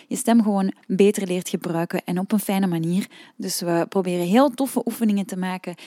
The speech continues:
heel toffe cursussen te maken die heel duidelijk zijn, die er ook leuk uitzien. Ehm, en je kan dus alles terugvinden op onze missie van Si-,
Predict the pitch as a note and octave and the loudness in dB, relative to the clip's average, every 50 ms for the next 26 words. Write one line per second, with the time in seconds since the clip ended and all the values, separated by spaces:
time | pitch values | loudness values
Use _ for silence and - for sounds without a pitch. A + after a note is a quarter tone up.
0 | - - - A3 A#3 A#3 A#3 - - G3 - - G3 F3+ - - - - F#3 - | -12 -4 0 0 0 0 -2 -6 -6 -10 -10 -10 -10 -10 -10 -10 -8 -6 -8 -6
1 | - - F3+ F3 F3 E3 - - F3 F#3 F3 B3 B3 A#3 G3 F#3+ F#3 F#3+ G3 F#3+ | -4 -4 -4 -2 -2 -4 -6 -6 -4 2 2 4 4 2 2 2 2 2 2 0
2 | F#3+ - - F#3+ F3+ F3 F#3 F#3 F3 - F#3+ F#3 F#3 F3+ - F#3 F#3 F3 - - | -2 -4 -4 -6 -4 -2 -2 -2 -2 0 0 0 0 0 -2 -4 -4 -4 -6 -6
3 | - E3 E3 E3+ E3 - - - - - - - - - - - F3+ F3 F3 E3+ | -6 -4 -4 -6 -6 -10 -14 -20 -20 -20 -20 -20 -20 -14 -8 -4 -2 -2 0 -2
4 | E3 E3 E3 D#3+ D#3+ E3 E3 D3+ _ _ _ _ _ _ _ - - - - A#3 | -2 -2 -2 -4 -4 -4 -6 -8 _ _ _ _ _ _ _ -14 -12 -4 2 4
5 | A3+ A#3 A#3 C4 C4 C4+ - - - C#4+ C#4+ C#4 - - - A3+ A3+ - - A3+ | 6 6 6 8 6 6 6 6 6 6 6 4 2 0 0 0 0 2 2 2
6 | G#3 - - F#3 - F#3+ F3+ E3+ F3 F3 F3+ - - F3 E3+ D#3+ E3 E3 D#3+ - | 2 2 0 -2 -2 -2 -4 -2 -2 -2 -2 -2 -4 -4 -4 -2 -2 -4 -4 -6
7 | G3 - - - C4 B3+ | -6 -4 0 0 0 0